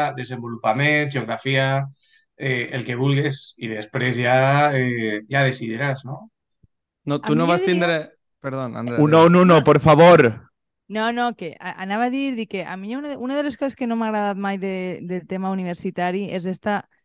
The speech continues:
Speaker 3: necessitat absoluta de, de estudiar algo molt específic, perquè crec que la, la, lo que mos mostra en general la realitat és que fa falta saber una miqueta de diferents coses com per a triangular i per a tindre una idea més,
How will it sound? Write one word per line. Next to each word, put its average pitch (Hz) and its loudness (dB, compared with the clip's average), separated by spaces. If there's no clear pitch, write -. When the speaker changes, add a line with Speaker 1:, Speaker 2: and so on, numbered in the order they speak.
Speaker 3:
necessitat 196 -4
absoluta 214 -2
de, 190 -4
de 180 -6
estudiar 202 -2
algo 208 0
molt 202 0
específic, 208 -8
perquè 175 -8
crec 202 -4
que 233 2
la, 196 -2
la, 170 -6
lo 185 -4
que 175 -8
mos 180 -4
mostra 190 -2
en 233 0
general 214 -2
la 208 -2
realitat 202 -6
és 247 -10
que 247 -6
fa 208 -6
falta 208 -6
saber 214 -2
una 208 -2
miqueta 196 -4
de 190 -2
diferents 196 -6
coses 208 -2
com 254 -4
per 220 -4
a 196 -4
triangular 175 -4
i 185 -6
per 233 -6
a 247 -4
tindre 208 -4
una 185 -2
idea 170 0
més, 165 -8